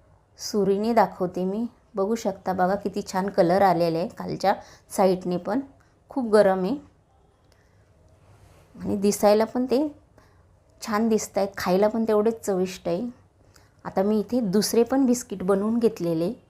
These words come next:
हे होईपर्यंत. हे बघा इथे मी हे, हे बिस्किट थोडे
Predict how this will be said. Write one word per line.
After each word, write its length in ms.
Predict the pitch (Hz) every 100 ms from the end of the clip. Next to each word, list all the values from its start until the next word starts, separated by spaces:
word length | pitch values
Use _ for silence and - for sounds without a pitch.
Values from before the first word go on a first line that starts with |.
| _ _ _ _ _ - _
हे 60 | 196
होईपर्यंत. 760 | 190 190 185 185 180 165 170 196 277 - _ _ _ _ -
हे 60 | 180
बघा 220 | 180 190
इथे 280 | 190 175 202
मी 180 | 254 294
हे, 160 | 214 220 - -
हे 100 | 220
बिस्किट 380 | 233 226 - -
थोडे 220 | 233 262